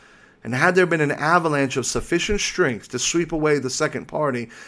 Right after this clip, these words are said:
these bodies would have been swept away as well. This would have caused more serious and different injuries in the process and would have damaged the tree line.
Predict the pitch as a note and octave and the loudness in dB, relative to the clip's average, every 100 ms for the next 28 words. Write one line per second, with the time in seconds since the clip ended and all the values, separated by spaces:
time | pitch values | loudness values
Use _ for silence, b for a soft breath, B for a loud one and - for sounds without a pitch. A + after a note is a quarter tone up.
0 | B - D3+ E3+ E3 E3 D3+ C3 D3 C#3 | B -4 -4 -2 0 2 0 2 2 2
1 | C3 C3 B2+ - - D3 C3+ C3 B2 A#2+ | 0 -2 -2 -4 0 -2 0 -2 0 -2
2 | A2+ A2+ B2 A2+ F2+ B2 C#3 E3 - - | -4 -6 -4 -4 -4 -2 0 2 0 -2
3 | - B B B - D3+ C#3+ - C#3 C3 | -8 B B B 0 4 4 2 2 2
4 | B2 C3 B2+ - E3+ E3+ D#3 - A#2+ C3 | 0 -2 0 -2 2 2 0 -2 -2 -2
5 | D3 D3 B2 C#3+ B2+ B2+ A#2 A#2 A#2 C3 | -2 -4 -2 -2 -2 -4 -4 -8 -6 -6
6 | B2+ B2 A#2 - A#2+ B2 B2 A2+ G#2+ B2 | -4 -2 -4 -4 -4 -4 -4 -6 -4 -4
7 | C3 A#2+ - A2 - C3+ B2+ F#2+ A1 G#1 | -4 -6 -10 -12 -8 -6 -4 -6 -8 -14